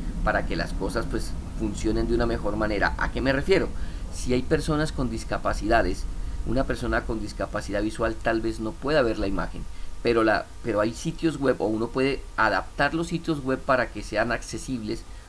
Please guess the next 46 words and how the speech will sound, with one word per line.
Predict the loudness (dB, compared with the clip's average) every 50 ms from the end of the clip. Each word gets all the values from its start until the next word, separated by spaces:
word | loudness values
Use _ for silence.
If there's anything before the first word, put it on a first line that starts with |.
| -12 -6
por | -4 -4 -4
personas | -4 -8 -6 -6 -4 -6 -6 -6
con | -6 -6 -6
discapacidad | -6 -6 -6 -6 -4 -4 -4 -4 0 0 2 2
visual, | 2 2 2 4 4 4 4 0 -8 -12 -12 -8 2
y | 4 4
ellos | 4 4 2 0
lo | 0 -2 0
que | 0 2
van | 2 2 2 4
a | 2 2
escuchar | 0 0 -6 -8 -8 -8 -6 2 6 6 6 6 6
de | 6 6
la | 6 6
máquina | 4 2 0 -2 -6 -6 -6 -8 -8 -14 -14 -14 -14 -14 -12
son | -2 0 2 2 4
las | 4 4 4
descripciones | 2 0 -2 -2 -4 -4 -4 -4 -4 4 4 4 4 4 0 -2 -2
de | -2
las | -2 -2 -4 -4
imágenes. | 2 4 4 4 4 0 -8 -10 -12 -14 -14 -16 -16 -14
Entonces, | -10 -10 -8
si | -8 -4
yo | 0 2 2
no | 2 2
tengo | 2 2 4 4 2
ninguna | 2 2 0 2 2 4 4 4
descripción | 4 4 0 0 -2 -2 0 0 0 0
de | 2
imagen, | 2 2 2 2 2 0 -2
para | 0 0 0 0 -2
esta | -2 -2 -4 -2
persona | -2 -4 -4 -4 -4 0 0 0 0
no | 0 0 0 0 2 2 2 0 -2 -4 -8 -4 0
habrá | 0 2 2 2 0
imagen, | 4 4 4 2 2 -4 -8 -8 -8 -10 -10 -10 -12 -12 -14 -12
¿ok? | 0 0 0 0 0 -10 -14 -16 -12
Entonces | -6 -4 2 2 2
aquí | 0 0 4 6
vamos | 6 8 8 6 0
a | 2
colocar | 2 2 2 2 2 2 2
el | 2 2
nombre | 4 4 4 4 4 2 2
del | 2 2 0
usuario, | 0 6 6 6 8 8 4 0